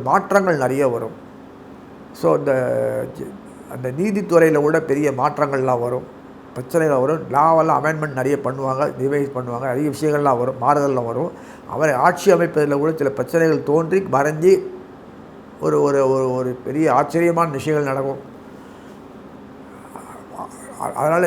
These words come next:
இந்த அட்மினிஸ்ட்ரேஷன் தொழில் கூட வரக்கூடிய எல்லா விஷயத்தையும் ஒரு மாற்றம் ஏற்படும். So வேலை வாய்ப்புகள் பொறுத்த வரைக்கும் வெளிநாடு போறது தவிர்க்கிறது நல்லது. இங்கேயே அந்த அளவுக்கு உங்களோட சம்பளம் எதிர்பா-, சம்பளம் பா-, வே-, வேஜஸ் எதுவானா எதிர்பார்க்கலாம். உங்களுக்கு வேண்டிய பண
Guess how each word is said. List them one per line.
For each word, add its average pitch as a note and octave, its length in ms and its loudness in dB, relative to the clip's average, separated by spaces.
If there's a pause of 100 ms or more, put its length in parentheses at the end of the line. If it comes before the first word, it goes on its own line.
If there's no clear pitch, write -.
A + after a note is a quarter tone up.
இந்த C3+ 160 0
அட்மினிஸ்ட்ரேஷன் F3 560 0
தொழில் D3 260 2
கூட C#3+ 160 4
வரக்கூடிய C3 340 0
எல்லா D#3 220 4
விஷயத்தையும் D#3+ 300 2
ஒரு A#2 160 -2
மாற்றம் C#3+ 280 0
ஏற்படும். B2+ 320 -4 (340)
So F3+ 80 2 (160)
வேலை F3+ 320 6
வாய்ப்புகள் D#3+ 500 2
பொறுத்த C#3 300 0
வரைக்கும் C3+ 400 2
வெளிநாடு D#3 460 0 (120)
போறது C3 320 -2
தவிர்க்கிறது B2+ 480 -2
நல்லது. B2 320 -4 (400)
இங்கேயே F3 380 6
அந்த C#3+ 200 2
அளவுக்கு D#3 360 4
உங்களோட C3 320 0
சம்பளம் C#3+ 380 2
எதிர்பா-, C#3 300 0 (140)
சம்பளம் C#3+ 420 2
பா-, B2+ 100 4 (120)
வே-, C#3 160 0
வேஜஸ் D3+ 340 2 (280)
எதுவானா E3+ 440 2
எதிர்பார்க்கலாம். D3 600 2 (160)
உங்களுக்கு D3 340 2
வேண்டிய D#3+ 320 -2
பண C#3 180 2